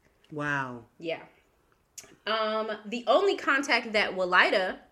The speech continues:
Speaker 2: their youngest sister, had with the family,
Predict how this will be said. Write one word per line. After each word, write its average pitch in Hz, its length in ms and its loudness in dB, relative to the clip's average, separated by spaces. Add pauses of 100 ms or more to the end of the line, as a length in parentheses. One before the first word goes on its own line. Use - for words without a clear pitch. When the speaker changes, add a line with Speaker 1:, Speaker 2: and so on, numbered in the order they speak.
(160)
Speaker 2:
their 185 260 0
youngest 269 420 -2
sister, 190 460 -4
had 190 280 -2
with 190 140 -10
the 190 100 -10
family, 175 540 -6